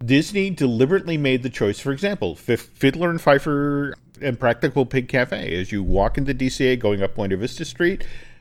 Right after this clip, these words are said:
right as you get to sort of facing the Carthay Circle, what's on the right? But where you can get Starbucks. Likewise, same thing if you think about the Fountain View Cafe in Epcot, the Market House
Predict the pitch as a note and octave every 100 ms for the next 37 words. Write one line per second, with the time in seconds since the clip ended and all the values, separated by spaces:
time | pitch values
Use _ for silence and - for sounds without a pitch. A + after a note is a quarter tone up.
0 | - G#2 B2 B2+ C3+ B2+ B2 - B2+ A#2
1 | A#2+ A#2 A#2 A2+ A2+ C3 G#2 F#2+ C3 A#2+
2 | C#3+ B2 C3+ A#2 B2+ - B2+ E3+ D3 E2
3 | F2 A2 A2+ D#3 G3 G#2 - - - _
4 | - B2 - G#2 A2+ A#2 C3+ C3+ - -
5 | - E3 E2+ - - F#2+ G#2+ B2 - C3
6 | B2+ B2+ B2+ A#2+ - - - C3 B2+ D3
7 | B2+ B2 A#2+ B2 A#2+ A#2+ A#2 B2+ A2+ A2
8 | - G#2 - A#2 B2+ A2 A2 G#2 A2+ G2
9 | - A#2 A2+ A2+ G2+ E2+ C#3 - G3 G3
10 | F#3 - - - - E2 E2+ A#2+ - C#3
11 | C#3 D3 C#3+